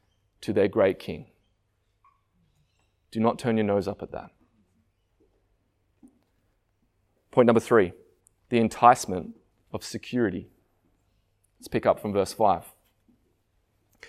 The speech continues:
"For this is how the holy women who hoped in God used to adorn themselves, by submitting to their own husbands,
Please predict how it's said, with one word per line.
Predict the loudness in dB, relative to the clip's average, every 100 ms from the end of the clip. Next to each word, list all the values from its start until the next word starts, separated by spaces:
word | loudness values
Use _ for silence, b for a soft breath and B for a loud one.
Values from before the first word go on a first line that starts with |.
| b b
"For | 6
this | 8 8
is | 8
how | 10 12
the | 12
holy | 10 10 10
women | 8 6 6
who | 4 8
hoped | 6 6
in | 2
God | 8 8 8 6
used | 0 2
to | 4
adorn | 6 6
themselves, | 4 2 -2 -2 -12 -20 _ _ _ _ _ _ _ _ _ _ _ _ _ _
by | 6 6
submitting | 6 0 2 6 6 6
to | 6
their | 8
own | 8 4
husbands, | 4 4 4 -6 -10 -16 -20